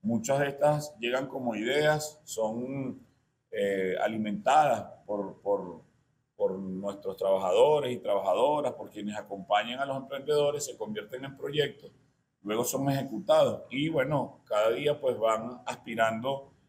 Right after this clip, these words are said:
a fortalecer su actividad productiva. En este caso, son ochocientos cincuenta y tres compañeros los que han logrado recibir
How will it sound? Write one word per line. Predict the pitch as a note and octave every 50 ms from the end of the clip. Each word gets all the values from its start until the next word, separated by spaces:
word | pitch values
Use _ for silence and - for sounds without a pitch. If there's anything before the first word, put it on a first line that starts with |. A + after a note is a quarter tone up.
| _ _ _ _ - G#2
a | G#2 G#2 G#2+ G#2+ G#2 G2+ G2+ G2+ F#2+ F#2+ F#2 F2 - - -
fortalecer | - B2 A#2+ - - - G#2+ G2+ G2+ G2+ - D#3 D3+ D3+ -
su | - - G#2+
actividad | F#2+ - - G2+ G2 G2+ G2 F#2+ F#2
productiva. | - - A2+ G2 D#2 - - F#2+ F#2 E2 D#2+ - _ _ _ _ _ _ _ _ _ _ _
En | G2 G#2 G#2+
este | A2 A2 A#2 B2+
caso, | B2 C#3+ C3+ C3+ C3+ - C#3+ C#3+ A#2 -
son | - - A#2+ A#2+ A2+ A#2+
ochocientos | C3 B2+ - B2 A2+ - - A#2+ A#2+ A#2 A2+ - -
cincuenta | - C3+ B2 - B2+ A2+ G#2+
y | G#2+
tres | - - G#2+ -
compañeros | - C3+ C3+ C3 C#3 C#3+ D3 D3 C#3+ C#3 C#3 C#3+ - - - _ _ _ _ _ _ _ _ _ _
los | G2+ A2+ B2 B2+ C#3 - - -
que | - D#3 D#3+ D#3+ D#3 - - - _ _ _
han | - G#2+ G#2+ G#2+ A2
logrado | A#2+ A#2+ B2+ B2+ B2 A#2+ A#2+ A#2+ B2 B2+ C3+ C3 - - - - _ _ _ _ _ _ _ _ _ _ _ _ _
recibir | G#2+ A2+ A2 - - G#2+ G#2+ A#2+ C#3 D3 C#3+ G2+ F#2 D2+ - -